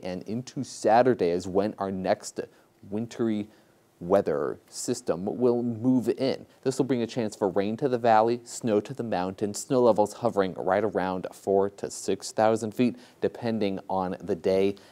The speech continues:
and the time. But this will move through heading into Sunday, with another system beginning to develop and sliding through. Not as strong on Monday. But here's what we're looking at with some of the rain chances.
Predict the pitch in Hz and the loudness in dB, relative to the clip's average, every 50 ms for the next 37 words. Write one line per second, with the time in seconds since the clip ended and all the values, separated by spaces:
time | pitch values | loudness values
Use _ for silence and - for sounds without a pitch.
0 | - _ _ _ - 90 85 85 87 87 85 - - - 90 90 85 - - - | -20 _ _ _ -6 -6 -4 -4 -6 -6 -8 -8 -8 -6 -6 -6 -6 -6 -8 -10
1 | - 113 110 98 92 98 101 135 - - 247 - - 226 170 151 147 151 127 - | -6 -4 -2 -2 -2 -2 -4 -4 -2 -2 0 2 2 2 8 10 10 10 8 6
2 | - - - 123 131 127 107 104 107 107 104 107 104 101 92 87 - - - 120 | 0 -8 -2 0 2 2 2 2 0 -2 -2 0 -2 -2 -4 -4 -6 -4 -2 0
3 | 117 120 120 117 120 120 - - _ - - - 107 104 107 120 127 170 185 - | 2 4 6 4 4 4 -2 -12 _ -6 0 0 0 2 4 6 6 6 4 4
4 | - 127 113 110 - - 101 92 90 90 92 104 101 107 107 107 - 101 - 92 | 4 2 2 2 2 -2 -2 -2 -4 0 0 0 2 2 -2 -4 -6 -4 -2 -2
5 | 90 80 104 104 107 92 87 - - - - - _ _ - 95 95 87 85 - | 0 2 4 4 6 4 4 2 -2 -12 -20 -20 _ _ -6 -6 -6 -6 -6 -10
6 | - - 101 98 95 95 95 92 90 - - - 95 90 98 90 82 80 73 65 | -8 -4 -2 -2 0 0 -2 -4 -6 -10 -10 -8 -6 -2 -2 0 0 0 -2 -4
7 | - _ _ 104 101 123 139 - - - - 190 170 110 87 87 87 92 - - | -8 _ _ -6 -4 -4 -4 -4 -6 -2 0 0 2 2 0 -2 -4 -8 -10 -8
8 | - 92 87 87 90 - - 95 95 95 101 101 104 - - - - - - _ | -6 -6 -4 -6 -6 -10 -12 -12 -6 -2 -2 -2 -2 -2 -4 -6 -6 -8 -14 _
9 | _ _ _ _ _ _ _ _ _ - - - 120 123 120 - - _ _ - | _ _ _ _ _ _ _ _ _ -20 -14 0 4 4 4 4 0 _ _ 0
10 | 135 143 127 143 120 98 120 113 104 110 104 - 104 98 92 90 - - 98 98 | 0 2 4 4 4 6 6 4 6 4 2 2 -2 -2 -2 -2 -2 -2 -2 2
11 | 101 104 101 - - - 104 90 90 87 82 87 85 82 82 85 - - 101 101 | 2 2 2 0 -4 -6 -4 -2 -2 -4 -4 -4 -4 -4 -6 -8 -6 -6 -4 -4
12 | 101 - - 104 98 - | -4 -2 -4 -4 -4 -6